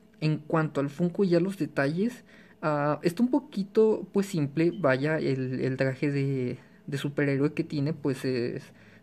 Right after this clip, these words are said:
maneja poco, pocos colores y todo es bastante liso, como podemos ver en las botas, son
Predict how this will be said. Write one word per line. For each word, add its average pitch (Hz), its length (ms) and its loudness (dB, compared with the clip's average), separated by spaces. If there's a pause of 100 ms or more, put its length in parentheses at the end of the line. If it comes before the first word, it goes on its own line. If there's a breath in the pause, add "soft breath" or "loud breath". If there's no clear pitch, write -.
(140)
maneja 175 460 4
poco, 170 280 2 (200)
pocos 160 340 2
colores 165 720 4 (360 loud breath)
y 147 80 -6
todo 160 180 2
es 170 80 0
bastante 147 400 -2
liso, 139 260 0
como 170 200 0
podemos 143 320 -2
ver 143 220 0
en 151 120 0
las 139 140 -2
botas, 131 460 -2
son 143 320 -4